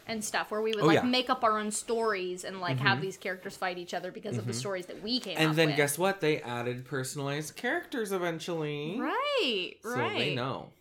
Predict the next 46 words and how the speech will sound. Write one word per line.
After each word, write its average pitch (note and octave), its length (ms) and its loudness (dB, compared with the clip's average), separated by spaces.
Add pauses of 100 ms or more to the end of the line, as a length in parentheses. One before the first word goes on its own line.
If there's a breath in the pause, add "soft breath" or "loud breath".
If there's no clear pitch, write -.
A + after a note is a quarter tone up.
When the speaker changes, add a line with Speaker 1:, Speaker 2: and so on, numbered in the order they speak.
(200)
Speaker 1:
They G#3+ 160 -4
do C4+ 220 -6
know. E3 420 -8 (500 loud breath)
Uh, G3+ 640 2 (300)
yeah, D#4 320 -6
can D#4+ 140 -2
you F#4 60 -4
think A#4+ 180 -4
of A4+ 100 -6
any F4+ 140 -4
other E4 160 -6
games D#4 280 -6
that - 100 -2
were C4+ 100 -4
sort C#4 160 -2
of C#4 80 -2
conducive G#3+ 580 -6
to A#3 100 -8
that G3+ 220 -6
kind F#3+ 220 -10
of G3+ 100 -12
thing, F#3+ 260 -8
where F#3+ 140 -4
you F#3+ 160 -4
would F3 120 -8
just, F#3+ 200 -10
like, E3+ 200 -8 (340)
play G3 200 -4
it F#3+ 80 -4
a F#3+ 60 -4
different - 340 -8
Speaker 2:
<sighs> - 20 -4
Speaker 1:
way? B3+ 340 -2 (500 soft breath)
We'd, B3+ 240 -2
we'd C4 200 2
do D4 120 0
the C4 100 -2
same C4 240 -2
thing A#3 160 -2
with G#3+ 220 -8
the G3 120 -4
Mega G#3 320 -4
Man G3+ 280 -4
Legends A#3 480 -2
<laughs> - 40 -12
games. F4 800 2